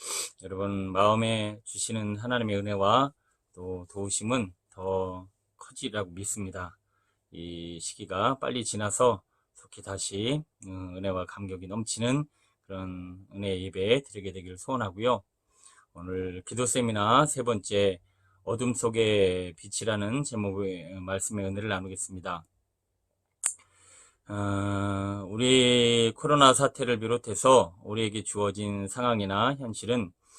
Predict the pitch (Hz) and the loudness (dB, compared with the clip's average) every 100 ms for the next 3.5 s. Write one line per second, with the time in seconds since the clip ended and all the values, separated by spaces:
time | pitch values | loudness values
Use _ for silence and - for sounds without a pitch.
0 | - _ - 87 85 80 - 101 101 101 | -20 _ -16 -12 -10 -12 -12 -6 -4 -2
1 | 101 - - 120 113 - 185 180 143 117 | -6 -8 -8 -6 -6 -4 2 4 6 4
2 | 101 - 107 90 82 85 101 120 107 107 | 2 -2 -8 -8 -10 -8 -4 -4 -4 -8
3 | 95 85 90 92 | -8 -10 -12 -12